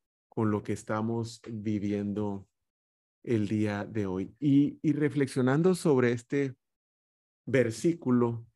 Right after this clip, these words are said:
y lo que hoy estamos viviendo con el tema político, con el tema económico, con la inflación, pues no se aleja de esta realidad que acabamos de leer. Vivimos en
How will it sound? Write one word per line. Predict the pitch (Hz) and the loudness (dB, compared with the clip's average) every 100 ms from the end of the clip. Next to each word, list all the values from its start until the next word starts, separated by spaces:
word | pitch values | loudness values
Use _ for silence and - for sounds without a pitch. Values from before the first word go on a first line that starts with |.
| _ - | _ 0
y | 127 | 2
lo | 117 | 4
que | 113 110 | 2 0
hoy | 120 | 0
estamos | 120 131 131 117 | 0 -4 -2 -2
viviendo | 117 107 104 104 110 110 _ _ | -2 -2 -2 -4 -4 -6 _ _
con | - 113 | -4 -2
el | 107 - | -2 -2
tema | 127 160 - | -2 -2 0
político, | 107 113 139 117 101 107 104 | 0 2 0 0 -2 -2 -2
con | - 101 92 | -2 -6 -4
el | 92 90 | -6 -2
tema | 110 127 131 | -2 0 -4
económico, | 120 - 98 113 131 110 101 101 101 - | -6 -6 -6 -4 -4 -4 -6 -6 -8 -8
con | 110 107 107 | -8 -6 -4
la | 101 | -4
inflación, | 101 101 101 92 90 143 147 113 104 110 _ _ _ _ _ - | -6 -8 -10 -10 -8 -6 -4 -4 -6 -10 _ _ _ _ _ -6
pues | 104 | -4
no | 101 104 | -2 -4
se | - 151 | -2 0
aleja | 151 151 151 156 156 | 0 0 0 -2 -2
de | 143 | 0
esta | 131 - 151 | -2 -6 -6
realidad | 147 120 110 110 | -2 0 0 -2
que | 135 | -8
acabamos | 131 113 113 135 | -6 -4 -4 -4
de | 139 | -2
leer. | 110 113 165 - - - _ | 0 0 -2 -6 -20 -20 _
Vivimos | 113 117 110 120 139 | 4 8 8 6 4
en | 147 120 113 107 | 2 2 0 -2